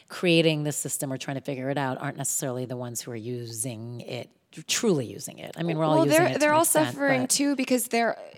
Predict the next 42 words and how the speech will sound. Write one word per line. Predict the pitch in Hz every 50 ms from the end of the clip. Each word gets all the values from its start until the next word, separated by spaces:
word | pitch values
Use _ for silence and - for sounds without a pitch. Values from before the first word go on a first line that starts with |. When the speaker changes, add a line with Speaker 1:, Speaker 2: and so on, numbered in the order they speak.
| 71 - - _ _ -
Speaker 2:
a | - 233
lot | 240 233 240 240
of | 254 233 - 220 214
the, | 226 220 -
it's | 214 226
just, | 220 226 -
you | 240 220
know, | 202 190
from | - 220 214
start | 196 - - 269 277 269
to | 240
finish, | - 208 190 185 175 - -
we're | - 175 165
screwed. | - - - 160 - - -
Like, | 170 170 156 - - - - - -
y-, | 160 - - _ _ _ _
th-, | - - -
these | - 208 180 -
doctors | - 208 208 - 220 202
go | - - 180 180
in | 175 175 175
with | 170 -
so | - - 185 170
much | 185 175 - -
debt | - 165 165 - -
that | 123 -
they | - 160
don't | 170 - 123
know | 165 165
which | 165 - -
way | - 165 156
is | 156 -
up | 147 - -
by | - 156
the | 160
time | - - 156 160 151
they | 131
actually | 123 - - - 170
get | - 160 -
to | 175
see | - - 208
somebody. | 170 - - 170 170 175 190 202 -